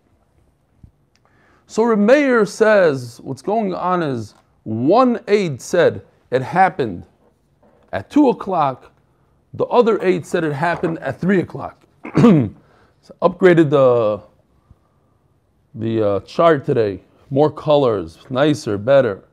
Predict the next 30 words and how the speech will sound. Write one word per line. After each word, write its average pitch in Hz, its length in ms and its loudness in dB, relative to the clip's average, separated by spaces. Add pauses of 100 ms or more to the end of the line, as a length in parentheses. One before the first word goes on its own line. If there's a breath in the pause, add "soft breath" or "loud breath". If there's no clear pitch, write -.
(580)
So 151 200 -2
this 202 180 -4
is 165 260 -4
aide 175 220 2
one, 190 440 2 (320)
aide 156 260 -2
two, 104 300 -6 (240)
aide 110 160 -6
one, 151 260 -2
aide 120 160 -12
two, 180 280 -6 (340 soft breath)
and 139 180 -2
this 247 260 -4
is 196 100 -2
when 170 340 2
the 165 140 -2 (120)
actual 208 540 0
murder 160 400 4
happened. 135 560 0 (200)
This 180 160 -2
is 196 120 -4
how 170 140 4
we're 160 80 2
gonna 151 140 -2
have 165 160 0
it 151 60 2
in 135 80 -4
all 180 260 -4
six - 300 -12
cases. 123 500 -8